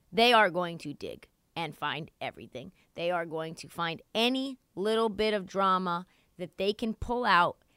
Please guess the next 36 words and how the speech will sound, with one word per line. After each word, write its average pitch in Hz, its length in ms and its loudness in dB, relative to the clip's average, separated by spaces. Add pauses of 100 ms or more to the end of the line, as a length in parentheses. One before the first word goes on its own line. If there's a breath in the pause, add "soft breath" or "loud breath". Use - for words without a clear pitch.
so - 180 -14
that 160 200 -10
they 165 120 0
can 135 200 -10
capitalize 196 1000 0 (100)
on 143 180 -10
your 175 200 -6
troubles 180 440 -6
and 196 120 -12
struggles - 560 -12 (320)
for 156 280 -4
money. - 360 -10 (400)
That's 214 180 0
it. - 180 -2 (680)
That's 160 280 -6
the 214 140 -2
issue 226 240 -2
that 220 100 -10
we 196 140 -6
have. - 240 -6 (340 soft breath)
T 269 160 -2
M 262 160 2
Z 277 240 -2
just 247 180 -8
reported 254 440 -2
that 180 180 -6
Ja 233 240 8
was 240 160 -2
investigated 233 640 -2
by 208 140 -2
police 220 440 -6
in 190 80 -10
September 254 520 -2
of 220 100 -6
twenty 247 260 -6
twenty-two 233 560 -8